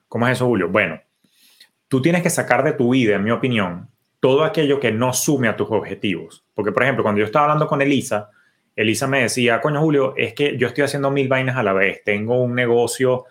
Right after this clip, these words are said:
eh, de consultoría, otro de, eh, este, de, de tal cosa, eh, hago esto, entonces también soy mamá, entonces también estoy en un board of advisors de no sé qué". Y mi pregunta a Elisa fue, "Ajá, y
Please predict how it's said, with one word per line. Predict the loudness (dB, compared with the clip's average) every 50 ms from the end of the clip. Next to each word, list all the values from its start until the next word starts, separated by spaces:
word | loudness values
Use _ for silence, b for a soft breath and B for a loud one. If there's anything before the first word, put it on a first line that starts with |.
| b b b b b b
eh, | -2 0 2 2 2 2 2 2 0 -2
de | -2 -6
consultoría, | -8 -8 -10 -10 -10 -8 -4 -2 0 2 2 2 2 2 2 2 2 2 2
otro | 2 2 2 0 0 0 0 0 2
de, | 2 2 2 2 0 -2 -2 -4
eh, | -4 -2 -2 -2 -2 -4 -6 -6
este, | -6 -6 -6 -6 -8 -6 -4 -4 -2
de, | -2 -2 -4 -4 -8 -10 -16 -20 _ _ _ _ _ _ _
de | -4 -4 -2
tal | -2 -2 -2 0
cosa, | 0 0 0 0 0 0 0 0 2 2 2 0 -2 -6 B B B B
eh, | -4 -2 0
hago | 0 0 2 2 2 2
esto, | 2 2 0 -2 -4 -4 _ 0 0 2 2 2 0
entonces | 0 -2 -4 -4
también | -2 -2 -2 -4
soy | -4 -4
mamá, | -2 -2 0 0 0 2 2 2 0 0
entonces | 0 -2 -4 -4 -4
también | -4 -4 -4 -4 -4
estoy | -2 -2 -2
en | 0 0
un | -2 -2
board | 0 0 0 0
of | 2 0
advisors | 0 0 2 0 0 0 0 -2 -4
de | -2 -2 -2
no | -4
sé | -4 -6 -8 -4
qué". | -2 0 0 0 0 -2 -4 -8 _ _ _ _ _ _ _
Y | -6 -4
mi | -2 0 0
pregunta | 0 2 2 2 2 0 0 0
a | 0
Elisa | 2 2 0 0 -2
fue, | 0 0 0 0 -2 -2
"Ajá, | -2 0 0 0 0 -2 -6 -10
y | -8 -8 -8 -8